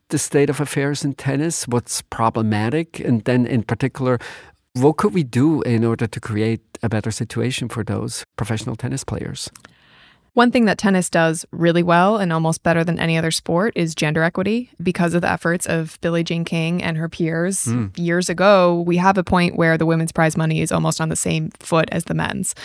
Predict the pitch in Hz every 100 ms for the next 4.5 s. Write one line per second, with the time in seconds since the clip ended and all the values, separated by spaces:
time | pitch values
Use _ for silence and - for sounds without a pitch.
0 | - - - - - 185 170 - 202 208
1 | 226 214 - 254 262 - 190 180 185 170
2 | 160 160 - 170 - 175 160 165 180 -
3 | 160 156 160 175 214 - 180 175 170 160
4 | 160 156 143 143 156